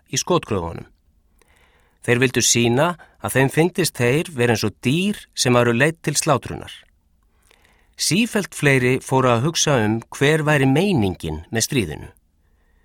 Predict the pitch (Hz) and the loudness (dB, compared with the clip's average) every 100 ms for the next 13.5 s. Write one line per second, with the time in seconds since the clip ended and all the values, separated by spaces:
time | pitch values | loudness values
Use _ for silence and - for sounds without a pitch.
0 | _ - 180 214 - 170 180 139 120 - | _ -2 0 0 0 0 0 2 0 0
1 | 147 147 135 139 139 143 139 160 123 - | 0 2 2 2 0 0 0 0 -4 -6
2 | - - - _ _ _ _ _ _ _ | -14 -18 -20 _ _ _ _ _ _ _
3 | _ _ _ _ _ _ _ _ _ _ | _ _ _ _ _ _ _ _ _ _
4 | _ _ _ _ _ _ _ _ 107 151 | _ _ _ _ _ _ _ _ 0 2
5 | 208 - - 131 151 143 131 120 117 - | 2 -2 -4 -2 0 0 -2 -2 -4 -4
6 | 87 95 131 - - _ 139 160 175 113 | -6 -6 -10 -16 -20 _ -6 0 0 0
7 | - 73 - - _ _ _ _ _ _ | -6 -14 -18 -20 _ _ _ _ _ _
8 | _ 107 113 143 131 107 98 113 - 98 | _ 0 2 2 0 -6 -8 -6 -4 -4
9 | 80 - - _ _ _ _ _ _ _ | -8 -18 -20 _ _ _ _ _ _ _
10 | _ _ _ _ - 127 214 - 208 185 | _ _ _ _ 2 4 4 2 2 2
11 | - 151 123 - 185 - - 120 107 131 | 2 4 2 0 -4 -4 -6 -2 2 2
12 | 190 - 160 123 160 180 156 131 123 113 | 2 0 0 2 0 2 2 2 0 0
13 | 95 85 98 120 | 0 -4 -4 -6